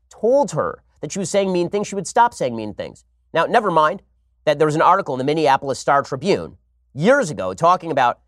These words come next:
how the Jewish community had met with Ilhan Omar and left feeling she was <laughs> anti-Semitic, basically. And that people have been trying to, quote unquote, educate Ilhan Omar about this stuff for years to no avail, which suggests perhaps she knows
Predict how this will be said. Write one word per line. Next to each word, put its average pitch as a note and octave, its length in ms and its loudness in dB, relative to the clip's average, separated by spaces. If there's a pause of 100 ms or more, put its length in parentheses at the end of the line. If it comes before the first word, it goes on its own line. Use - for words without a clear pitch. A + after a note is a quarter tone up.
(100)
how D#3+ 100 0
the D#3 80 -4
Jewish G3+ 280 -2
community F3 360 -2
had C#3 140 0
met F3 140 0
with - 100 -2
Ilhan F3 260 4
Omar D#3 320 2
and C3+ 120 -6
left D3 400 2
feeling F3 240 0
she E3 100 -8
was D3 140 -2
<laughs> - 0 -
anti-Semitic, D3 640 -4
basically. F2 480 -10 (880)
And F3 100 2
that - 220 -2
people A#3 200 0
have G#3 80 2
been F#3 100 -2
trying F3 180 -2
to, D3+ 100 -10
quote F3+ 160 2
unquote, D#3 320 -4
educate E3 540 -2
Ilhan C#3+ 320 -2
Omar B2 260 2
about A#2+ 220 -2
this B2 140 -10
stuff B2+ 200 -6
for C#3+ 140 -4
years G#2+ 400 -2 (160)
to F#3 100 -6
no G#3+ 180 4
avail, G#3 380 0 (120)
which D4 200 -2
suggests D3 380 -4
perhaps G3+ 580 0 (120)
she G3 140 -8
knows F#3+ 200 2